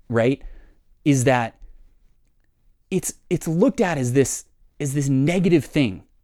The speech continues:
right? I think even a lot of guys who realize that porn isn't good, right?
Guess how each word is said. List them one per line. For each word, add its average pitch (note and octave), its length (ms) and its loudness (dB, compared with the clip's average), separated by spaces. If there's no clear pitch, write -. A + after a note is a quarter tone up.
right? D3 240 -2
I D3 60 -8
think G3 260 -6
even C4+ 320 6
a A3 40 2
lot F3 220 4
of D3+ 140 0
guys G#2 480 2
who D3+ 140 4
realize C#3 840 2
that B2 560 2
porn F3 260 6
isn't C#3+ 240 4
good, G#2 320 2
right? A2+ 340 0